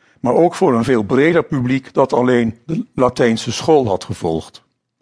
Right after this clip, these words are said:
Bij de bespreking van leven en werk van Erasmus zal ik het accent leggen op het werk.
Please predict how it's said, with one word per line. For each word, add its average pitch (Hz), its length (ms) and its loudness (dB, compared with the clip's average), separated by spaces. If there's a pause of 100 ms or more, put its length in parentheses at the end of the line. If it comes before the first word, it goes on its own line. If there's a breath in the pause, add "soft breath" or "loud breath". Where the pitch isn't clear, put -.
(1800)
Bij 170 160 4
de 156 100 2
bespreking 185 560 2
van 131 140 0
leven 165 360 2
en 143 100 2
werk 143 260 2
van 131 160 -2
Erasmus 127 640 -4
zal 135 120 2
ik 117 60 0
het 131 100 -8
accent 170 420 -2
leggen 151 240 0
op 139 120 0
het - 180 -8
werk. 117 540 0